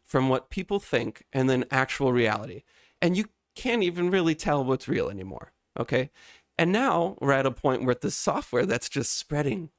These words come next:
all over the planet to everyone, where you can fake anything with, with no detection of whether it's real or not.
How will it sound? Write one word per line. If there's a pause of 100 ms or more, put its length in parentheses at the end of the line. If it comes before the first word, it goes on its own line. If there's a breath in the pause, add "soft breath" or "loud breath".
(140)
all
over
the
planet
to
everyone, (420 loud breath)
where
you
can
fake (180)
anything (500)
with,
with
no
detection
of
whether
it's
real
or
not.